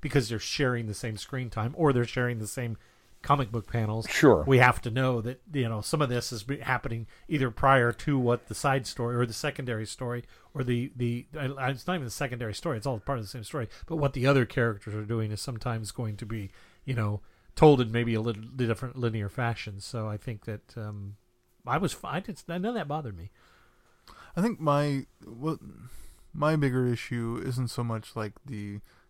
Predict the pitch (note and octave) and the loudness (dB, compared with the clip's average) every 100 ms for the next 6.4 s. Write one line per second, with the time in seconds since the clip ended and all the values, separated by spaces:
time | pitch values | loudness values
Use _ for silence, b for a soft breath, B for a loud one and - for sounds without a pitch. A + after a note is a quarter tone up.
0 | - - C3 A#2+ A2 A2 D3 A#2 A2+ A#2 | -20 -4 -2 0 -4 -6 -4 -2 -2 -4
1 | - A#2+ A2+ G#2+ G#2+ A2 - C3+ - A#2 | -6 -4 -4 -4 -6 -10 -10 -10 -2 0
2 | A2 G#2 G2+ - B B B B - C3+ | 0 -2 -6 -10 B B B B -8 0
3 | C3 A#2+ A#2 C3+ - - - D3 D3+ D3 | 2 2 0 -4 -12 -18 -6 -2 2 2
4 | C3 B2+ B2 C#3 B2+ - B2 C#3 B2+ B2 | 2 -2 -4 -2 -2 -4 -2 0 0 -4
5 | C3+ C3 A#2+ - B2+ A#2+ A#2 - C3 A#2+ | -4 -4 -6 -6 -4 -4 -8 -6 -4 -2
6 | A#2 A#2 A2+ | -2 -2 -6